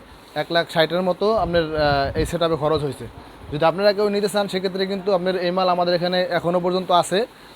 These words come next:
তো মালের লুকিংটা কিন্তু খুবই সুন্দর। এখন ক্যাটিন ইস-, ক্যাট কিং স্টিকার লাগানো হবে এখানে, তো লাগাইয়া প্লাস,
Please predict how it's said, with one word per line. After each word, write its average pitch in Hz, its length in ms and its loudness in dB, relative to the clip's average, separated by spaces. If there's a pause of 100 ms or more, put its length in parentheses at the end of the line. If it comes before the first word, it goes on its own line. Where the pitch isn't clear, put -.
(180)
তো 151 60 -4
মালের 170 260 2
লুকিংটা 202 360 0
কিন্তু 202 220 0
খুবই 196 240 0
সুন্দর। 180 280 2
এখন 165 160 4
ক্যাটিন 185 300 -4
ইস-, 190 140 -4 (180)
ক্যাট 180 140 2 (100)
কিং 190 220 -2
স্টিকার 185 360 0
লাগানো 185 300 4
হবে 175 180 4
এখানে, 175 300 -2 (680)
তো 165 180 2
লাগাইয়া 175 360 6
প্লাস, 196 360 2